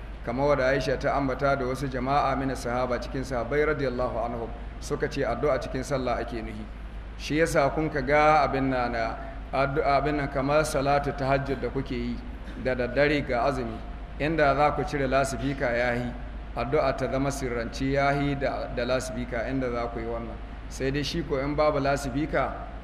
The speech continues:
to in ba imani a akwai kwarai ba, to mutum bai jin murya ta yana tashi, ba zai ji nishaɗi ba.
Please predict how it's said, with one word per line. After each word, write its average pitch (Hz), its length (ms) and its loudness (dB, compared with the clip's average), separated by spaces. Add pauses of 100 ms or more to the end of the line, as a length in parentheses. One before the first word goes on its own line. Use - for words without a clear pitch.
to 123 100 -4
in 151 240 -2
ba 139 160 4
imani 143 480 2
a 127 240 2
akwai 135 180 -2
kwarai 143 300 2
ba, 156 80 0
to 151 120 -6 (200)
mutum 147 400 -2
bai 156 160 0
jin 135 180 0
murya 135 320 2
ta 131 100 -2
yana 131 240 0
tashi, 131 440 0
ba 120 100 -2
zai 131 140 0
ji 123 100 -2
nishaɗi 113 480 -4
ba. 107 80 -8